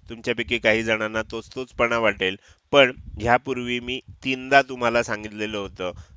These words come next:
नवीन पद्धतीनं जो मी अभ्यास करतोय त्यामध्ये तीनदा सांगितलेलं होतं. पहिल्यांदा इथून तेजी होत असताना सांगितलेलं होतं की आणखीन थोडीशी, म्हणजे ह्या दिवशी सांगितलेलं होतं की आणखीन थोडीशी तेजी होईल आणि त्यानंतर बाउ-,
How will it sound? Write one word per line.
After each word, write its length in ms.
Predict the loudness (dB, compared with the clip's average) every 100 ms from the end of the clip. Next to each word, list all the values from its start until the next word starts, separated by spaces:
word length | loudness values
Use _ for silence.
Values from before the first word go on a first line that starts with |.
| -14
नवीन 360 | -10 -6 -8
पद्धतीनं 580 | -6 -4 -4 -4 -6 -6
जो 180 | -8 -8
मी 120 | -4
अभ्यास 360 | -4 0 -2 -2
करतोय 380 | -8 -6 -8 -4
त्यामध्ये 480 | -4 -4 -2 -2
तीनदा 440 | -2 -8 -6 0 2
सांगितलेलं 540 | 0 -4 -6 -6 -4
होतं. 280 | -6 -4 -6 -6 -16 -20 -8 0
पहिल्यांदा 520 | 2 4 2 4 2
इथून 420 | 2 -6 -12 -10
तेजी 340 | -2 0 0 -6
होत 220 | -6 -6
असताना 360 | -4 -2 -2
सांगितलेलं 560 | -4 -6 -8 -8 -8 -6
होतं 300 | -8 -6 -8 -8 -20 -8 2
की 80 |
आणखीन 420 | 4 4 0 -8 -6
थोडीशी, 400 | -8 -8 -6 -8
म्हणजे 260 | -8 -4 0
ह्या 160 | 4 4
दिवशी 360 | 2 -10 -8
सांगितलेलं 540 | -6 -6 -6 -6 -4 -6
होतं 300 | -8 -8 -10 -12 -12 2
की 60 |
आणखीन 340 | 2 2 -6 -8
थोडीशी 320 | -8 -8 -8
तेजी 340 | -6 -4 -4 -6
होईल 300 | -4 -2 0
आणि 160 | -2 -2
त्यानंतर 460 | -2 -2 -6 -6 -4
बाउ-, 240 | -4